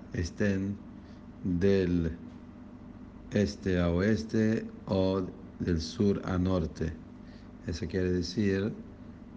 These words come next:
en el templo, en el shul, hay un tema que la menorá de Hanukkah se pone entre el sur y norte,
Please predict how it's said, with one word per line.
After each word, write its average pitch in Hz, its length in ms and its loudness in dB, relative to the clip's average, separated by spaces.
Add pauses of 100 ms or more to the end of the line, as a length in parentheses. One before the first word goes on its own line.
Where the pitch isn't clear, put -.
(260)
en 90 80 2
el 82 380 2 (680)
templo, 98 440 4
en 90 140 2
el 85 100 2
shul, 104 480 2 (800)
hay 92 280 2
un 85 640 0 (680)
tema 101 480 4 (140)
que 90 240 2
la 90 140 4
menorá 90 680 2 (320)
de 90 160 2
Hanukkah 92 500 0
se 92 200 -2
pone 90 460 0 (720)
entre 87 600 2
el 82 360 0
sur 95 340 -2
y 90 80 2
norte, 95 680 2